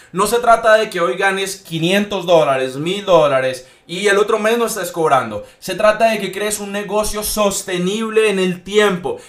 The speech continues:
y que cada vez crezcas más. Se trata de que te mantengas en el juego,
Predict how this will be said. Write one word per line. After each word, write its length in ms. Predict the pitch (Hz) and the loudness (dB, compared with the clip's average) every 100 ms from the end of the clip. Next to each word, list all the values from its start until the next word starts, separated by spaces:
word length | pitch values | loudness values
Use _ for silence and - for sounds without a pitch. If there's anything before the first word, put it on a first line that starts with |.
| - | -14
y 120 | 190 | -10
que 160 | 185 180 | -6 -2
cada 260 | 214 220 220 | 2 6 6
vez 240 | 226 220 | 6 2
crezcas 540 | - 202 202 - 185 175 | -2 -2 -2 0 0 0
más. 540 | 180 147 110 - - _ _ _ - | 2 2 2 -8 -18 _ _ _ -14
Se 160 | 185 | -8
trata 320 | 180 208 214 214 | -4 -2 2 2
de 100 | 202 | 2
que 100 | 196 | -4
te 120 | 190 | -2
mantengas 800 | 180 170 170 202 208 214 208 - | -2 -2 -4 -6 -2 0 0 -2
en 140 | 190 | -4
el 140 | 165 151 | -4 -2
juego, 520 | 185 202 165 113 | 0 0 0 -4